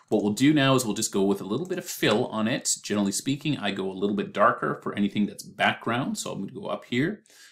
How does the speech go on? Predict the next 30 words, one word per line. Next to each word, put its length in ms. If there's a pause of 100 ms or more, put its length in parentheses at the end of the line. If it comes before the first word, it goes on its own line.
(160)
and 300
you 100
can 120
pick 460 (120)
a 160
darker 360
background 500
color. 340
So 160
maybe, 240
like, 260
three 260
down 220
on 140
this 240
one, 340
and 180
then 180
pick 360
this 280
one 200
over 260
here 300
as 200
being 240
just 220
a 40
little 260
bit 180
lighter. 520